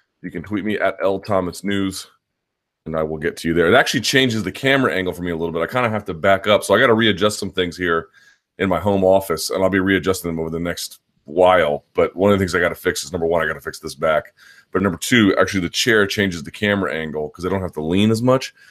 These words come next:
I can actually sit back, and even then, I'm still barely in the frame. So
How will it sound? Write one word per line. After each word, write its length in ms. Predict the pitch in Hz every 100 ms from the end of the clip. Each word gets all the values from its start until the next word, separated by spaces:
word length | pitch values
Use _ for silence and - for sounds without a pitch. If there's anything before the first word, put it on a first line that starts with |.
| -
I 40 | 87
can 100 | 98
actually 220 | 92 76
sit 340 | - 101 71
back, 300 | 87 90 107
and 160 | 85 92
even 240 | 92 92
then, 120 | 98
I'm 120 | 90 82
still 240 | - 92
barely 380 | 71 92 90 87
in 100 | 80
the 80 | 71
frame. 480 | - 95 85 76
So 320 | 71 80 76